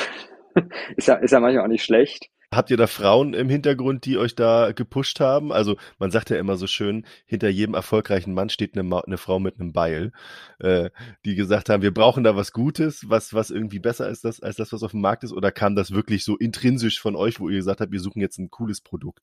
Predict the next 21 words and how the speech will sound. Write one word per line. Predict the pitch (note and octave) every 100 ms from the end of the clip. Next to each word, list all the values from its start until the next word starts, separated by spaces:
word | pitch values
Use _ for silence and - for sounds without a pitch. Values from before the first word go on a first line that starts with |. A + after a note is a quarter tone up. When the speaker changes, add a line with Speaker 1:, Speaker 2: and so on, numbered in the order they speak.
| _
Speaker 1:
Also | - A2 A2
bei | G#2+
unserem, | G#2+ A#2 A2+ A2+ -
ich | -
nenne | A2+ A#2+
ihn | A#2
jetzt | A2+ -
mal | A2 - -
wissenschaftlichen | A2 A#2+ B2+ A#2 - A#2 A#2 G#2
Beirat, | G#2+ A#2+ G#2+ C3+ - -
äh, | G#2+ G#2+ - _
da | - G#2 A2 A2
gibt's | A2+ G#2 - -
tatsächlich | B2 A2+ A#2+ C3 A#2+
eine | A2+ A#2+
Frau | - A2+ B2
im | A#2
Hintergrund | B2+ B2+ B2 - C3+ D3
und, | - A2+ A2 -
ähm, | A2 A2 A2 G#2+
die | - A2 A2+